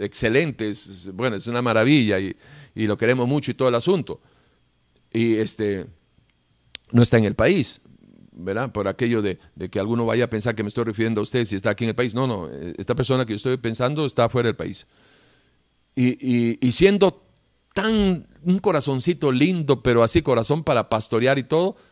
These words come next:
se involucró con los calvinistas y no ha hecho nada en su vida, pudiendo ser un tremendo pastor de los, de lo que tanto se necesita un siervo de Dios verdadero, porque tiene un corazoncito increíble.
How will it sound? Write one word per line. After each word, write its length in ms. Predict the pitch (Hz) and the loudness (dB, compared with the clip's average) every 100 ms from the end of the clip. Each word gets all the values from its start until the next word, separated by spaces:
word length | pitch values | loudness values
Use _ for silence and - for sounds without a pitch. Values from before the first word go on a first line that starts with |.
| _ _ | _ _
se 220 | - - | -6 0
involucró 420 | 156 160 151 196 | 4 4 4 2
con 140 | 202 170 | 4 0
los 80 | 156 | 2
calvinistas 520 | 147 147 190 196 143 | 2 4 4 4 4
y 60 | 143 | 0
no 60 | |
ha 60 | 156 | -2
hecho 180 | - 139 | -2 -2
nada 220 | 139 143 | 0 -2
en 80 | 131 | -4
su 140 | 117 | -4
vida, 300 | 123 131 123 _ _ - | -2 -2 -4 _ _ -6
pudiendo 360 | 113 120 127 | 0 2 0
ser 160 | 120 127 | 0 0
un 140 | 127 | 0
tremendo 560 | 120 131 117 131 131 123 | -4 0 0 0 -2 -2
pastor 540 | 107 101 131 131 101 | -2 -2 0 0 -2
de 120 | 98 101 | -2 0
los, 240 | 98 - - 123 | 0 -4 -16 -10
de 140 | 95 104 | -4 -2
lo 160 | 104 | -2
que 100 | - | -4
tanto 500 | 104 147 151 131 120 | -4 0 0 0 -4
se 140 | 113 110 | -4 -4
necesita 540 | 107 101 98 127 113 | -4 -6 -4 -2 -2
un 180 | 110 104 | -2 -6
siervo 380 | - - 110 104 | -2 -2 0 -2
de 80 | |
Dios 180 | 101 110 | -2 -2
verdadero, 460 | 104 98 113 117 110 - - | -2 0 0 0 -4 -10 -18
porque 180 | - 101 | -8 -4
tiene 160 | 117 139 | 0 0
un 80 | |
corazoncito 800 | 131 117 107 110 117 131 143 135 - | 0 -2 0 -4 -2 -2 0 0 2
increíble. 920 | 113 104 - 107 113 143 127 101 92 | 0 0 -2 0 4 6 4 0 -4